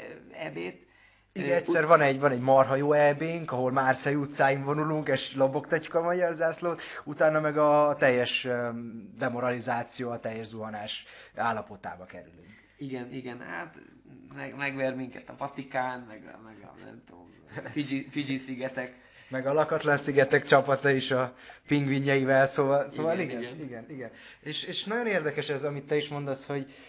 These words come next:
Speaker 2: hogy van egy ilyen, létrejön egy ilyen párhuzam, hogy, öm, a szegedi sportéletben ugyanúgy szorult háttérbe a, a labdarúgás, ahogy a magyar válogatott is, öm, a-, amortizálódott le az aranycsapat után.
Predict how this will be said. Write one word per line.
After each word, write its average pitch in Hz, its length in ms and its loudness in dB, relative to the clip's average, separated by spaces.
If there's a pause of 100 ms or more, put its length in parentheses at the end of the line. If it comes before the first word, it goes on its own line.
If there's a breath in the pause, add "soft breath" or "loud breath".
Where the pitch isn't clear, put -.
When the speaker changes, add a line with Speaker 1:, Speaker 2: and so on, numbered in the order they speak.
(200 loud breath)
Speaker 2:
hogy 131 100 -6
van 190 140 2
egy 180 180 0
ilyen, 131 280 2
létrejön 147 440 2
egy 120 160 -2
ilyen 110 180 -2
párhuzam, 101 640 -6
hogy, 120 280 -10
öm, 127 320 -2 (340 loud breath)
a - 100 -12
szegedi 202 380 -2
sportéletben 139 1200 0
ugyanúgy 151 380 -2
szorult 123 340 -4
háttérbe 117 500 -2
a, 110 420 -4
a 117 40 -6
labdarúgás, 131 640 -4
ahogy 131 200 -2
a 131 60 2
magyar 127 280 -2
válogatott 117 600 -6
is, 117 260 -8
öm, 113 340 -8
a-, 117 180 -4
amortizálódott 113 840 -8
le 117 120 -6
az 107 160 -8
aranycsapat 107 640 -10
után. 107 480 -8